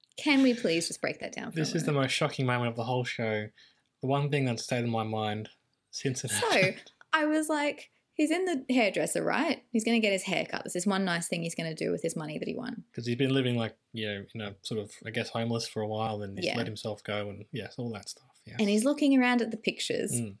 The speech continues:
Speaker 1: And in my head, I went, "Huh, imagine if he chose the red." And he did.
Speaker 2: <laughs>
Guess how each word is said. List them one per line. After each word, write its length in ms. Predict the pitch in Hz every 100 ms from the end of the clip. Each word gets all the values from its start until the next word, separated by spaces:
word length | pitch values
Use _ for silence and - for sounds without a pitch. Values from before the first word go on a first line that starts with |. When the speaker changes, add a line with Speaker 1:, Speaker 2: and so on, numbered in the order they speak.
| -
Speaker 1:
And 80 | 311
in 80 | 370
my 100 | 311
head, 240 | 240 254 214
I 60 |
went, 220 | 175 165
"Huh, 200 | - 214 190
imagine 360 | 208 208 214 185
if 80 | -
he 80 | 185
chose 320 | 190 175 170
the 100 | 175
red." 300 | 170 156 - _ _ _ _ _ _ -
And 140 | 294 330
he 220 | 359 339
did. 680 | - 277 392 466 269 208 240 -
Speaker 2:
<laughs> 260 | - -